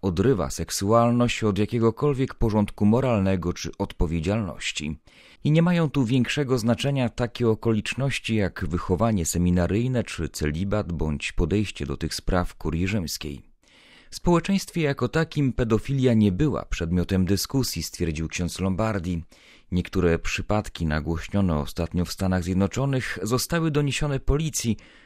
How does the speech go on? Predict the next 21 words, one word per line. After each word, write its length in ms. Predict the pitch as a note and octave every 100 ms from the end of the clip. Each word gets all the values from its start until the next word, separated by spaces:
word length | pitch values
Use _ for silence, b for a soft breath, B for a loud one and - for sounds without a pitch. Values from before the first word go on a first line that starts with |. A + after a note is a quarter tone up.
| b
która 300 | - D#3 C#3+
nic 220 | D#3+ E3+
w 40 | -
tej 160 | C3+
sprawie 400 | - A#2 A2+ G#2
nie 140 | F#2 F#2
zrobiła. 600 | G#2 C3+ A#2 D2+ C2 - _ _ b b b b
A 100 | D3+
zatem 400 | C#3 B2+ E3 C#3+
zawiódł 400 | A2+ C#3+ C3+ B2 -
tu 180 | B2
nie 160 | A#2+ A2
tylko 340 | D#3 C3+ C2+
Kościół. 540 | A#1+ B1+ - - D#2+ D#2
Powściągliwość 1000 | - - - - F#2 E2+ A#2+ C3 D2+ -
w 100 | -
tych 200 | - F2
sprawach 680 | - G#2+ A#2+ A#2+ B2 G2+ -
panująca 580 | A2+ A2 A2 A2+ A2 G#2
w 80 |
Kościele 560 | - A2 - D#3 C#3 C3